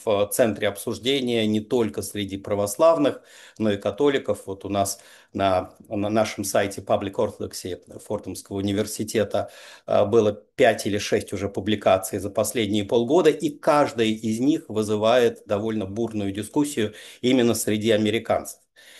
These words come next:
Дело в том, что, э, православие, э, всех, э, юрисдикций. Здесь нет отличий между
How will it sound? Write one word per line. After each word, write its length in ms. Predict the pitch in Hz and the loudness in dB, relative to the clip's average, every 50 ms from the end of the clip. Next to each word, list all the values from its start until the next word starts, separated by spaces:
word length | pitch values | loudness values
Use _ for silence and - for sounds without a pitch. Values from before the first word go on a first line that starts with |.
| - - _ | -20 -20 _
Дело 300 | - 98 135 143 139 135 | -2 2 4 4 4 2
в 100 | 131 - | -2 0
том, 240 | - 185 190 196 180 | 2 2 2 2 0
что, 580 | - - - - 131 127 135 127 120 - _ _ _ _ _ _ _ _ _ _ _ _ _ _ _ _ - _ _ - | -4 -8 -4 0 2 4 4 2 0 -4 _ _ _ _ _ _ _ _ _ _ _ _ _ _ _ _ -20 _ _ -8
э, 640 | - 120 107 107 107 101 104 107 101 101 104 107 107 - _ _ _ _ _ _ _ _ _ _ _ _ _ _ _ _ | -4 0 2 2 2 2 0 0 0 -2 -2 -4 -6 -10 _ _ _ _ _ _ _ _ _ _ _ _ _ _ _ _
православие, 840 | - 131 131 127 127 123 - - 165 180 190 196 196 185 185 185 - _ _ _ _ _ - | 2 4 4 4 4 2 2 2 4 4 4 2 0 0 -2 -4 -8 _ _ _ _ _ -10
э, 160 | 147 139 135 - - | -8 -8 -8 -8 -8
всех, 500 | - - - - 156 147 147 - - - 117 - | -8 -6 2 4 4 2 2 0 -12 -14 -8 -4
э, 320 | 131 120 117 117 117 110 110 | -2 0 0 0 0 -2 -4
юрисдикций. 680 | 117 123 131 123 113 107 101 101 95 - - - 92 90 | -4 -4 -2 -2 -2 -4 -4 -6 -6 -6 -10 -12 -12 -12
Здесь 420 | 90 101 120 117 - - - - - | -6 -4 -4 -4 -4 -6 -12 -14 -14
нет 420 | - 139 113 104 113 117 110 107 - | -10 -8 -4 -2 0 0 0 0 -2
отличий 480 | 98 98 - 107 104 98 - - 98 | -4 -4 -2 -4 -4 -4 -4 -8 -6
между 480 | 95 98 92 92 90 - 95 92 - | -4 -2 -2 -4 -4 -4 -6 -6 -6